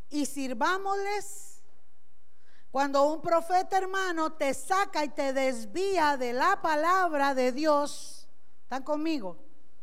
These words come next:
Aunque le profetice lo que sea, por eso el pueblo de Dios, hermano, tiene que orar, tiene que discernir, tiene que estudiar la palabra.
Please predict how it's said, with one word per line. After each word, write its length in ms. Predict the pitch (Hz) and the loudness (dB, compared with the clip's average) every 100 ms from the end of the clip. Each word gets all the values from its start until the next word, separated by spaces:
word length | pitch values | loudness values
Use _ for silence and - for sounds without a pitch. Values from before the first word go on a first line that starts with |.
| - - - - - | -6 -6 -6 -6 0
Aunque 400 | 262 285 277 285 | 4 4 2 -2
le 100 | 285 | -2
profetice 720 | 285 277 277 277 370 392 349 | -2 -2 -2 -2 -2 2 2
lo 220 | 320 294 | 4 0
que 160 | 302 277 | -2 -2
sea, 420 | - 330 277 262 | 2 4 6 4
por 180 | 254 254 | 2 4
eso 320 | 359 370 381 | 4 4 0
el 80 | 381 | 0
pueblo 440 | 330 330 339 349 | 4 6 6 4
de 160 | 349 349 | 2 2
Dios, 320 | 339 302 311 | 4 2 2
hermano, 500 | 240 285 311 277 247 - - - | -2 0 2 2 0 -4 -6 -4
tiene 360 | 320 339 339 339 | 0 2 0 2
que 140 | 339 | 6
orar, 580 | 302 285 294 302 254 180 - - | 6 6 2 0 -2 -6 -6 -6
tiene 320 | 320 330 349 | -4 -2 -2
que 160 | 349 330 | 0 2
discernir, 1040 | 330 320 - 294 277 269 277 359 381 302 | 2 -2 0 0 0 -2 -2 -2 -4 -4
tiene 260 | 294 294 320 | -4 -4 -2
que 100 | 339 | -4
estudiar 600 | 330 - 330 311 320 330 | -4 -4 -2 0 0 2
la 140 | 339 | -2
palabra. 760 | 339 302 302 381 392 381 330 | 0 2 4 4 4 4 2